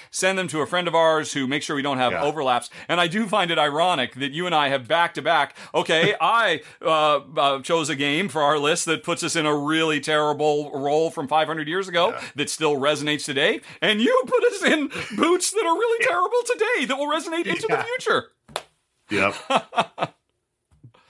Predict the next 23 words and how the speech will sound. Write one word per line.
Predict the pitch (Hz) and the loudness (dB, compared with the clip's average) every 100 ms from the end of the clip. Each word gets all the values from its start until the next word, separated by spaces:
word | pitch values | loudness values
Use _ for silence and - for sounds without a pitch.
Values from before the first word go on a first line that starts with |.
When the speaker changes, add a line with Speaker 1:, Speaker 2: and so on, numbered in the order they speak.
| _ - | _ -6
Speaker 1:
But | 226 | -2
Speaker 2:
I | |
Speaker 1:
anyway, | 254 170 | 0 0
Speaker 2:
mean, | 226 | 0
Speaker 1:
I'm | |
Speaker 2:
yeah, | 233 | 0
Speaker 1:
sorry, | 214 - | 0 0
Speaker 2:
it's | |
Speaker 1:
go | - | 0
Speaker 2:
just | 202 | 2
Speaker 1:
on, | 156 | 2
Speaker 2:
one | |
Speaker 1:
go | 156 | 0
Speaker 2:
of | 160 | 0
those | 156 165 | 0 0
Speaker 1:
on. | |
Speaker 2:
things. | 151 - - - | 0 0 -4 -8
Speaker 1:
<laughs> | 123 | -10
Speaker 2:
It's | - | -4
one | 131 131 | 0 2
of | |
those | 127 120 | 2 2
things. | 104 | -2